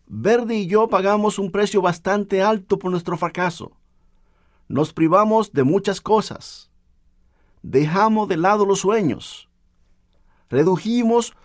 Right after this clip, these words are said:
nuestros sueños al mínimo, porque no teníamos forma de conseguirlos. Pero lo que realmente deben aprender es a ser flexibles y a no dejar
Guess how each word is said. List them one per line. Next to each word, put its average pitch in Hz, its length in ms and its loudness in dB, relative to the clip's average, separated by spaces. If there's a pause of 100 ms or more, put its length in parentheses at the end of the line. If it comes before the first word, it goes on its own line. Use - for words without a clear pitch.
(200)
nuestros 156 400 -2
sueños 220 500 0
al 175 200 0
mínimo, 202 600 -2 (640)
porque 135 360 0
no 180 240 4
teníamos 196 720 0
forma 180 380 2
de 160 100 -2
conseguirlos. 151 960 -2 (640)
Pero 127 180 0
lo 139 140 2
que 151 80 0
realmente 208 580 0
deben 190 320 0
aprender 190 640 0 (360)
es 196 360 0
a 156 140 0
ser 202 260 0
flexibles 202 960 -4 (520)
y 123 140 0
a 131 60 4
no 170 140 4
dejar 196 500 2